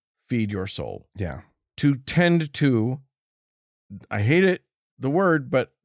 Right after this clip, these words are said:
Speaker 1: your, whatever it is that's meant by your spirit.
Speaker 2: Yeah.
Speaker 1: It's important to, to tend to it.
Speaker 2: Well, I, I, this is what somebody needs to do. Somebody needs to actually do the s-, the study that is,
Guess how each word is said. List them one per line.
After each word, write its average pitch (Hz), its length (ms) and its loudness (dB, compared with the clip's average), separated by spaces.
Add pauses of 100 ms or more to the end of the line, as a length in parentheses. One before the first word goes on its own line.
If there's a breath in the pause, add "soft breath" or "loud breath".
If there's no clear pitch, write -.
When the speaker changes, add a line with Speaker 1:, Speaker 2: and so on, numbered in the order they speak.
Speaker 1:
your, 139 340 4
whatever 185 540 4
it 185 80 4
is 175 240 4
that's 139 220 0
meant 143 340 2
by 139 160 4
your 127 240 2
spirit. - 680 -2 (280)
Speaker 2:
Yeah. 82 160 -6 (1080)
Speaker 1:
It's 180 220 2
important 165 800 2
to, 135 220 0 (240)
to 151 100 2
tend 156 480 -2
to 90 160 -8
it. - 180 -14
Speaker 2:
Well, 165 220 2
I, 233 240 4 (100)
I, 208 300 2
this 170 320 2
is 180 160 2
what 156 240 2
somebody 127 240 4
needs 98 240 -2
to - 60 -10
do. 82 160 -8 (120)
Somebody 170 380 4
needs 139 280 6
to - 100 -4
actually 110 320 -2
do 127 380 2
the 113 100 -2
s-, - 180 -10 (100)
the 104 180 0
study 78 640 -4 (520)
that 101 320 2
is, 98 560 0